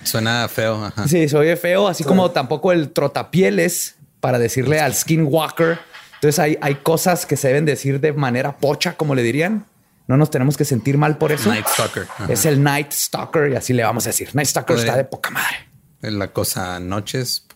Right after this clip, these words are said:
Speaker 2: Ah.
Speaker 1: está a una letra de cero de cosa noches y, <laughs> y nadie quiere eso.
Speaker 2: <laughs> Cosa noches. Ay, acabas de inventar una camisa, güey. Un fan de ahí ya no está así de
Speaker 1: El acosa noches.
Speaker 2: Y abrió el Photoshop a las
Speaker 3: Ya.
Speaker 2: siete y media de la mañana.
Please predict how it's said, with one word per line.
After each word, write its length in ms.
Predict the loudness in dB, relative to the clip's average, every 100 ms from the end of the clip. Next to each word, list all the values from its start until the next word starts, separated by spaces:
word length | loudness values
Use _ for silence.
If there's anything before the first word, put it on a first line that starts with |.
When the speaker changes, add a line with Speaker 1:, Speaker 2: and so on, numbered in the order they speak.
| _
Speaker 2:
Ah. 120 | -4
Speaker 1:
está 180 | -2 -2
a 200 | -2 -4
una 300 | -2 0 2
letra 280 | 2 0 -2
de 60 | -2
cero 220 | 0 0
de 100 | 0
cosa 260 | -2 -4
noches 460 | -4 -6 -6 -8 -8
y, 400 | -6 -6 -6 -8 -8 -6 -6 -6
<laughs> 320 | -4 0 2 2
y 160 | 4
nadie 320 | 4 2 2 0
quiere 240 | 0 2
eso. 140 | 4 4
Speaker 2:
<laughs> 720 | 4 4 4 4 2 4 4
Cosa 280 | 4 4 4
noches. 640 | 6 4 4 2 2 2 2 4 6 6 4 2 2 2
Ay, 280 | 4 4 4
acabas 320 | 4 2 2
de 60 | 2
inventar 260 | 0 0 0
una 160 | -2
camisa, 460 | 0 0 2 2 2
güey. 280 | 4 4 2 -4 -6 -4 -4 0 2
Un 80 | 4
fan 240 | 4 4
de 80 | 6
ahí 220 | 6 6
ya 160 | 6 6
no 80 | 6
está 200 | 6 4
así 120 | 4
de 160 | 2 2 2 4 2 2 0 -4 _ _ -6
Speaker 1:
El 140 | -2 -2
acosa 400 | 0 0 0 0
noches. 340 | 0 0 2
Speaker 2:
Y 40 | 2
abrió 240 | 4 4
el 100 | 4
Photoshop 560 | 2 0 -2 0 0 2
a 60 |
las 300 | 0 0 0
Speaker 3:
Ya. 160 | 0 0 -2
Speaker 2:
siete 340 | 0 2 2
y 40 |
media 220 | 2 4 4
de 60 |
la 100 | 4
mañana. 400 | 2 2 2 2